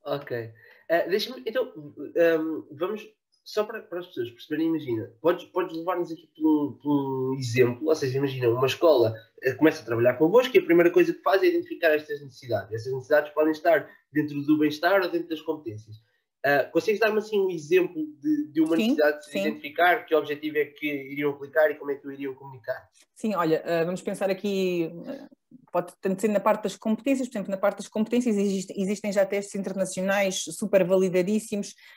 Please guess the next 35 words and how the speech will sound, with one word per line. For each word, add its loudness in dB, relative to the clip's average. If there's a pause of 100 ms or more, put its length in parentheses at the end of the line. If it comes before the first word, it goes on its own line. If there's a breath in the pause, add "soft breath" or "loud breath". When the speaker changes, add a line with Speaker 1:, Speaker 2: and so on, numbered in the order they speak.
(100)
Speaker 2:
que, 4
do 2
ponto 2
de -4
vista -4
populacional, -2
te -4
identificam -4
como -4
é 2
que -12
estão -4
as -4
competências -8
cognitivas, 0
sociais 0
e -2
emocionais -2
daquela -4
escola. -4 (380 loud breath)
E -6
depois 2
Speaker 1:
Uhum. 4
Speaker 2:
aquela 4
escola 2
tem 2
que 2
dizer 0
assim, -6
vamos -6
imaginar -2
que -8
as -6
competências -6
sociais -2